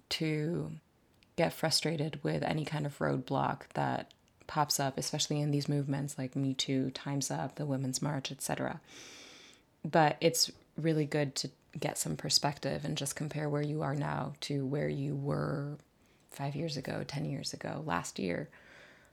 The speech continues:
Um, I think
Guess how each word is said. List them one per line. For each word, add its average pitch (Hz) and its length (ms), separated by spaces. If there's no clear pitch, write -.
Um, 156 460
I 175 80
think 202 520